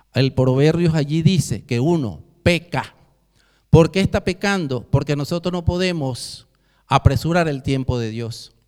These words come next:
Nosotros no podemos hacer que Dios haga las cosas a nuestra manera, sino a su manera. Nosotros no podemos obligar y forzar a Dios a que haga, aumente o reduzca el tiempo que Él tiene para darnos respuesta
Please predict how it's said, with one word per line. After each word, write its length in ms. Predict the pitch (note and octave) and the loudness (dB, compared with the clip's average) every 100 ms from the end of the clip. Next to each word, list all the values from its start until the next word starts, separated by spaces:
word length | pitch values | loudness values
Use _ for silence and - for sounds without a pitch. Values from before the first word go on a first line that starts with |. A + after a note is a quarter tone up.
| _ _ _ _ | _ _ _ _
Nosotros 340 | C3+ F3 E3+ | -4 -2 -2
no 160 | F#3 F#3+ | -2 2
podemos 480 | F3+ F#3 G3 F3 D3+ | 2 2 0 -2 -6
hacer 400 | C#3 C3+ F#3 F3 | -6 -2 -2 -2
que 140 | D#3+ C#3 | -4 -2
Dios 280 | E3 F3 E3 | 0 -2 0
haga 220 | E3 E3+ | 0 2
las 140 | E3 D3 | 0 -2
cosas 420 | F3+ E3 - E3 | -2 -2 -4 -6
a 100 | C3 | -4
nuestra 420 | C3 C#3+ C3 C#3 | 0 2 2 2
manera, 380 | B2 B2+ E3 D3 | -2 -2 -2 -2
sino 240 | C3+ C3+ B2+ | -4 -4 -4
a 60 | |
su 220 | - C#3 | -2 -2
manera. 440 | A#2 B2 D#3 C3 - - _ _ _ _ _ _ _ | 0 2 2 0 -6 -16 _ _ _ _ _ _ _
Nosotros 360 | B2 B2+ C#3 E3 | -6 -4 -2 -4
no 120 | E3+ | -4
podemos 680 | E3+ F3 F3 D3 C#3 - - _ | -4 -4 -4 -4 -6 -8 -14 _
obligar 640 | C#3 C#3 D3 C#3 E3 F3+ | 4 6 6 2 2 2
y 60 | F#3+ | 0
forzar 480 | - C#3+ B2+ E3 E3 | -2 -4 -4 -4 -2
a 80 | E3 | 0
Dios 480 | E3+ F#3 F3 E3 - - _ | 2 2 2 -2 -10 -18 _
a 180 | C#3+ C#3+ | -4 -2
que 220 | D3 C#3 | -4 -6
haga, 680 | - F#3 G#3+ G#3+ A3+ A3+ - _ _ _ _ | -2 0 0 0 -2 -4 -8 _ _ _ _
aumente 1040 | - C#3+ C#3+ D3+ F#3+ G#3+ G#3 - G3+ G3 - _ _ _ _ - | -2 0 2 2 2 0 -2 -4 -4 -4 -10 _ _ _ _ -4
o 400 | F3+ F3 C#3+ - | 0 0 -2 -8
reduzca 720 | B2+ C#3 C#3+ G#3 F3 - F3 | -4 0 2 2 0 -4 -4
el 220 | D3 D3 | -2 -4
tiempo 540 | C#3 G#3+ B3+ G#3 - C#3+ | -2 0 0 -2 -6 -6
que 80 | D#3+ | -6
Él 100 | D#3 | -2
tiene 320 | G3 F#3+ D#3+ | 0 0 -2
para 220 | C#3+ C#3 | -4 -2
darnos 320 | D3 D#3 F3 | -2 0 -2
respuesta 720 | E3 C#3 - G3+ C#3 - A#2+ | 0 -2 2 2 2 -2 -8